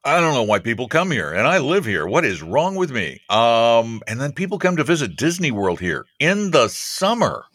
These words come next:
Really? What are you thinking? Oh, oh, the kids are out of school. That's right. There in the massive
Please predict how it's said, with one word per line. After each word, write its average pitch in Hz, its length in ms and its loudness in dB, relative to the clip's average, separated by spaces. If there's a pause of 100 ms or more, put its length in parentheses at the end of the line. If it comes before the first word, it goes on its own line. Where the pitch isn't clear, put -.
(460)
Really? 285 540 0 (680)
What 175 180 -4
are 78 140 -8
you 131 160 -6
thinking? - 560 -10 (540)
Oh, 87 180 2 (160)
oh, 85 120 0
the 71 80 -6
kids 80 260 -4
are 67 80 -2
out 62 80 -4
of - 60 -12
school. - 400 -8
That's - 180 -14
right. - 160 -14 (800)
There 131 600 4
in 123 280 -2
the 107 420 0 (580)
massive 131 1080 -4